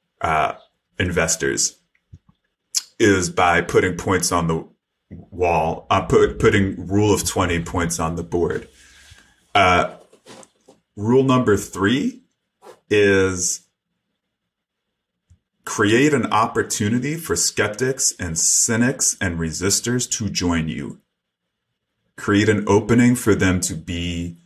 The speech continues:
supportive of you and for you to support them. Sometimes they're obstructionists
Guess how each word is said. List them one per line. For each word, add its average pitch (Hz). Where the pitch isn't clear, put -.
supportive 92
of 90
you 156
and 90
for 95
you 92
to 98
support 92
them. -
Sometimes 135
they're 95
obstructionists 104